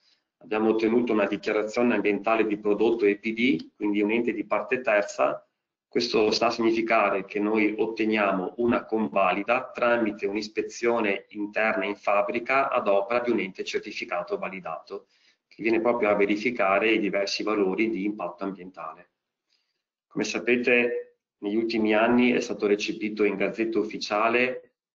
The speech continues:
in linea con delle direttive europee, dei criteri ambientali minimi, che si applica ad oggi per tutta la pubblica amministrazione,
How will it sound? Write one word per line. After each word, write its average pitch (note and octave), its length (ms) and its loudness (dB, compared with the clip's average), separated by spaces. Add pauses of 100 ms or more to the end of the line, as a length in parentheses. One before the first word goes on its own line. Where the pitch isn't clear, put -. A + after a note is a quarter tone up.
(440)
in G2 140 -6
linea G#2 560 0
con G#2 560 2
delle G2 200 0
direttive G2+ 400 -2
europee, G#2 560 2
dei G#2 140 0
criteri G2 440 -6
ambientali F#2+ 460 -4
minimi, F2 420 -16
che - 100 -10
si G2+ 160 -6
applica G#2 360 -2
ad G2 120 -2
oggi A2 500 0
per G2+ 220 -4
tutta A2 280 -6
la A2+ 140 0
pubblica F#2+ 420 -6
amministrazione, F#2 1000 -10